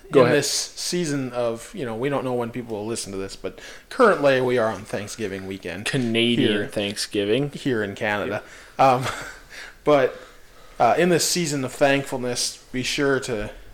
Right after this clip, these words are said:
Speaker 2: you know, not take for granted all the blessings that God has given.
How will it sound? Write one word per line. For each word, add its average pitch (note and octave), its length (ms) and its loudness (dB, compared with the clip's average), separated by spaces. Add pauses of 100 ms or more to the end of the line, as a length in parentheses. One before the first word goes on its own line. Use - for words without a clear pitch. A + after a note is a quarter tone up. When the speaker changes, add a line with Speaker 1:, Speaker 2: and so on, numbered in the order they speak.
(220)
Speaker 2:
you B2 80 -8
know, A2 80 -8
not A2+ 320 -2
take A2 200 -6
for A#2+ 100 -10
granted G#2 360 -4
all G2 120 -4
the G2 80 -14
blessings G#2 580 -8
that F#2+ 180 -10
God G2 240 -6
has F#2 120 -10
given. A2 320 -6